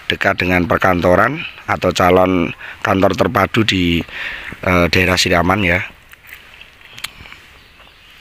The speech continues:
Nah, tanahnya hook seperti ini, mangku dua jalan.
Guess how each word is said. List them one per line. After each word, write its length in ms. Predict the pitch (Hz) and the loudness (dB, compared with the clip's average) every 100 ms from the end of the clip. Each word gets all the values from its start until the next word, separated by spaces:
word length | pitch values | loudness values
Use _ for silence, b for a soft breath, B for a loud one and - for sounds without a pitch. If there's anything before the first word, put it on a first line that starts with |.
| - - - - - - - - - | -16 -16 -18 -20 -20 -20 -20 -14 -6
Nah, 320 | 80 - - - | -4 -4 -4 -2
tanahnya 440 | 95 104 117 127 | 0 2 2 2
hook 240 | 110 110 | 2 2
seperti 400 | - - 113 104 | 0 -2 0 2
ini, 160 | 104 120 | 4 4
mangku 320 | 123 98 104 | 2 2 2
dua 160 | - 90 | 2 2
jalan. 480 | 95 95 107 131 | 4 4 4 2